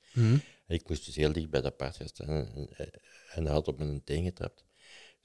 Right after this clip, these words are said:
Speaker 2: Dus mijn teen deed enorm veel pijn. En die stijgbeugels in Argentinië,
Speaker 1: Ja.
Speaker 2: de, de, dat zijn van die houten blokken.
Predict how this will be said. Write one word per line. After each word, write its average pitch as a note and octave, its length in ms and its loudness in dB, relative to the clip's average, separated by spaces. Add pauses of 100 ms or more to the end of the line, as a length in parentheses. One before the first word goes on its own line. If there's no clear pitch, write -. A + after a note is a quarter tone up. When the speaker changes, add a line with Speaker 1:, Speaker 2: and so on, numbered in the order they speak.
Speaker 2:
Dus E2 240 0
mijn D#2 240 4
teen D#2+ 220 2
deed E2 120 6
enorm D#2+ 400 4
veel D2+ 160 2
pijn. E2 280 6
En E2 400 2
die E2 200 4
stijgbeugels G2 720 8
in F2+ 120 0
Argentinië, F2 640 2 (160)
Speaker 1:
Ja. A2+ 280 8 (1120)
Speaker 2:
de, E2+ 260 8 (100)
de, F2+ 140 6
dat E2+ 180 8
zijn - 160 8
van D#2+ 140 6
die D2+ 140 4
houten D#2 280 6
blokken. D2 320 -2